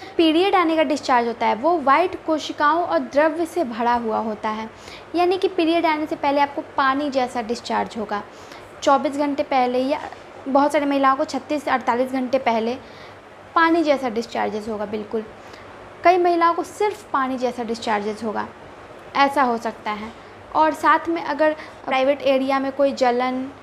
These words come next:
कोई irritation या फिर किसी तरह का कोई problem नहीं है, तो ये एक normal सी चीज़ है, ये period आने का discharge है जो कि सिर्फ पानी के जैसा है।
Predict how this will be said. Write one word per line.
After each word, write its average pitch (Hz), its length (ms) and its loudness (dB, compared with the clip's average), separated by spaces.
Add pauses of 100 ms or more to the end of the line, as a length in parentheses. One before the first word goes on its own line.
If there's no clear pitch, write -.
(560)
कोई 285 420 4 (260)
irritation 269 920 0 (460)
या 311 120 2
फिर 339 180 -2 (200)
किसी 349 300 4
तरह 311 280 2
का 294 120 0
कोई 285 200 2
problem 247 440 0
नहीं 262 260 -4
है, 311 140 -6 (200)
तो 294 60 -4
ये 330 180 2
एक 359 120 -2
normal 240 540 2
सी 330 140 -2
चीज़ 285 380 -4
है, 330 140 -4 (480)
ये 330 80 0
period 254 560 0
आने 220 220 -2
का 277 140 -6
discharge 226 640 -4
है 214 140 -6 (840)
जो 269 120 2
कि 285 120 -2
सिर्फ 330 340 -4
पानी 240 280 0
के 233 140 -2
जैसा 214 300 -4
है। 214 160 -6